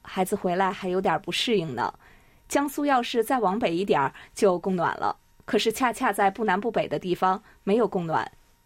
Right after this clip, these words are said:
冬天还是不太舒服的。孩子回来了，不能打扰他的学习，所以接下来估计电影就看得少了。之前还真的看了不少电影呢，《分手的决心》、汤唯的韩语真不错，《咸山岛海战》，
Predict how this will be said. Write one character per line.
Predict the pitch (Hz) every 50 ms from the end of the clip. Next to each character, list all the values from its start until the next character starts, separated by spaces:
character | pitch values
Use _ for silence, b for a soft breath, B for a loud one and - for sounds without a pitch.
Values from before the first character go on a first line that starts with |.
| _ _
冬 | - 247 247
天 | 247 - 247 254
还 | 247 - 170
是 | 196 - - 208 185
不 | 170 - 165
太 | - 185 170
舒 | 175 - - 185 190
服 | 196 - 170 151
的。 | 135 113 - - - _ _ _ _ _ _ _ _ _ _ _ _ _
孩 | _ - 208 202
子 | 208 - 240
回 | 220 - 180
来 | 175 202 208 185
了， | 165 156 135 - b b b b b
不 | - 285
能 | 262 262 269
打 | 254 196 220
扰 | 240 196 156
他 | - - 214
的 | 208
学 | 190 - - 170 180 208
习， | - - 151 120 - - _ _ _ _ _
所 | - - 285
以 | 277 220
接 | - 254 269
下 | - - 233
来 | 214 190 190 202
估 | - 233 240
计 | - - 233 220 196 190
电 | 190 233 233 226
影 | 202 160 143 -
就 | - 185
看 | - - - 196
得 | 196 165
少 | - - 147 -
了。 | - 95 80 - - - _ _ _ _ _ _ _ _ -
之 | - 311
前 | - - 254 262
还 | 254 247
真 | 208 - 277 285
的 | 277 220
看 | - - 269 247
了 | 254
不 | - 311
少 | - - 170 160
电 | - 185 180 170
影 | 165 156 85
呢， | 104 - 104 - - b b b b b b b b
《分 | - 262 254
手 | 254 254 196
的 | 170 165
决 | 165 - 180 190
心》、 | 202 - 254 262 277 b b b b b b
汤 | - - 208 202
唯 | 202 -
的 | 262
韩 | - - 185 190 220
语 | 247 202 147 151
真 | - 233 247 247
不 | - - 202
错， | - - 202 156 - b b b b b b b b b b b b b b
《咸 | - - 226 233
山 | 262 339 320 311
岛 | 294 220 180 202
海 | - - 156 147
战》， | - - 247 214